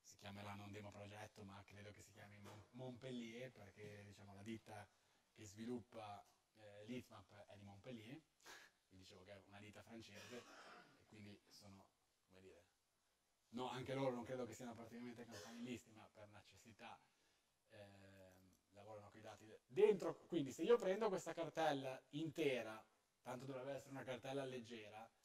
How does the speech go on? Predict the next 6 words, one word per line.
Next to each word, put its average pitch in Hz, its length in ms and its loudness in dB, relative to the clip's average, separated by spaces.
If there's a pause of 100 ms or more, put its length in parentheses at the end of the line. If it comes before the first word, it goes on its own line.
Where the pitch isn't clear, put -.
(240)
demo 190 340 10
progetto, 123 840 2 (580)
e 208 120 8
la 214 140 12
chiamo, 135 680 10 (720)
la, 147 240 0